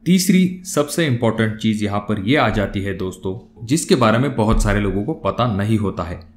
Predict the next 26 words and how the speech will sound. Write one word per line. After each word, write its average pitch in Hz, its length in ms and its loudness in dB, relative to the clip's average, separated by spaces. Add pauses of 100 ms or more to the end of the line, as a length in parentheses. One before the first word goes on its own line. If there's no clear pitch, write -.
(120)
अच्छे 214 380 4
और 139 140 4
ब्रांडेड 120 400 2
कंपनी 123 320 2
के 131 120 0
जो 131 100 -2
स्विच 180 340 0
है, - 260 -10 (180)
वो 196 100 6
कभी-कभी 170 440 4
बहुत 127 320 0
ही 185 40 0
कम 143 300 2
दाम 110 200 6
में 117 100 4
आपको 104 260 0
मिल 113 220 4
जाते 92 260 -2
हैं। 82 180 -12 (280)
अब 143 160 4
ये 208 160 6
कंपनी 143 400 4
की 175 120 -2
चालाकी 107 460 2
होती 101 280 -2
है, 87 300 -10